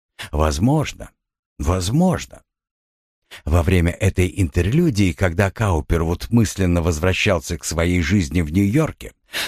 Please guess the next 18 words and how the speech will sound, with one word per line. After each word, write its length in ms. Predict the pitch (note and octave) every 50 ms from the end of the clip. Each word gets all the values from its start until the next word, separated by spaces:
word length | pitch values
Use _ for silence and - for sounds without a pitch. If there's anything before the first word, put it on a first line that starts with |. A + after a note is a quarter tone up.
| - -
то 100 | F3 E3
всё 200 | B2+ - F#3 F3
более 360 | D3 F3 F3+ E3 D#3+ D#3+ E3
остро 420 | - - E3+ E3+ - - - D3+ D#3
ощущал 680 | - - C#3 - - C3+ C3+ B2+ - - E3 D#3 D3+ B2
тщетность 760 | - - - - D#3+ D#3+ - - C#3+ D3 B2 - - -
попыток 520 | - A#2+ A2+ - - D#3 - - C3 - -
вернуть 500 | A#2 B2 A#2+ B2 C3 D3 C#3+ B2+ - - -
Эйлин 440 | C3+ C#3+ C#3+ C3+ B2 B2+ B2 G#2 - - _ _
в 80 | - -
светское 640 | - G#2 A2+ A#2 - - - - - G#2 G2 F#2
общество. 640 | - F2+ E2 D2+ - - - - - - - - - _ _ _ _ _ _ _ _ _ - - - -
«В 100 | - -
чём 280 | - - C#3 D3+ D#3 -
смысл?» — 540 | - C3+ D3+ E3 B2+ - - - B1+ A#1 - _ _
спрашивал 680 | - - - - D2+ D#2+ D#2+ D2+ - - C#2+ D2+ D2+ D2 -
он 180 | F#2+ F2 D2+
себя, 420 | - - B2 G2+ E2+ E2 C2 B1+